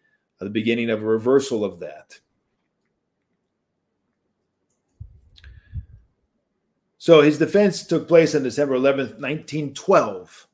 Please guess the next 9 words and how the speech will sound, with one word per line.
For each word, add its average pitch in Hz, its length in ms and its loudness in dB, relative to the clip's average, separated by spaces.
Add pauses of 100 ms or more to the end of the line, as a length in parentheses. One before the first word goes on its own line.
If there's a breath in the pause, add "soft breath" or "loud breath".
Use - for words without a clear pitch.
(140)
That's 95 160 -18
what 113 80 -8
I 113 40 -2
was 101 120 -6
looking 107 220 -8
for 101 160 -12
earlier. 139 480 -2 (560 soft breath)
Uh, 104 300 -6 (500)
and 127 540 -4